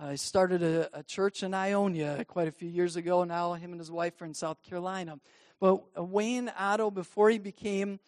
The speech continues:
a follower of Jesus, came up to me. He came up to, uh, uh, one of my best friends, uh, Tim, and he just out of the blue said, uh, hello to us and wanted to come.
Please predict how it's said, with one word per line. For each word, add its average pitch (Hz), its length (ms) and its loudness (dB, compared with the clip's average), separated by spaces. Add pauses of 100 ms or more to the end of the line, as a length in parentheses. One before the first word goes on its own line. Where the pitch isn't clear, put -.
(280)
a 170 400 4
follower 202 400 2
of 190 100 -6
Jesus, 170 480 -4
came 220 300 -6
up 208 160 0
to 175 500 2
me. 208 460 -2 (320)
He 156 100 -12
came 208 260 0
up 202 160 2
to, 170 540 4
uh, 156 140 0 (340)
uh, 143 140 -12
one 170 160 -6
of 175 60 -8
my 165 100 -4
best 180 340 -4
friends, 196 540 -6
uh, 160 200 -8
Tim, 208 420 -4 (460)
and 170 200 -6
he 240 400 2 (240)
just 180 200 -10
out 202 200 2
of 202 60 -2
the 196 60 -2
blue 220 560 6 (220)
said, 190 540 0
uh, 165 220 -4 (720)
hello 208 360 10
to 214 100 12
us 208 360 4
and 175 140 0
wanted 196 260 6
to 185 80 6
come. 196 420 2